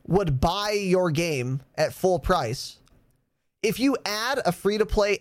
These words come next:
element to your game, instead of one hundred potential people you could sell microtransactions to, you now have a thousand. So you've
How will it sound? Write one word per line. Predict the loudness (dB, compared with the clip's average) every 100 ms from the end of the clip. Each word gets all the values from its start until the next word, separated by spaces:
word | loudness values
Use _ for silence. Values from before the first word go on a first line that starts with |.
| -2
element | 0 2 0 -2
to | 0
your | 2
game, | 2 0 0 -4 -6 _ _ _ _ _ -4
instead | 0 2 2
of |
one | 2 2
hundred | 2 0 0 0
potential | 2 0 0 0
people | 0 2 2
you | 0 0
could | -2
sell | 0 0 2 0 -2 _ -2
microtransactions | 0 2 0 2 0 0 -2 -2 -2
to, | -2 -2 -2 -4 _ _ 0
you | 2
now | 2 2
have | 0 0 -4 -4
a | -4
thousand. | 0 0 0 -4 -10 -16 _ _ _ _ _ _ _ _ _
So | -2
you've | 2 2 0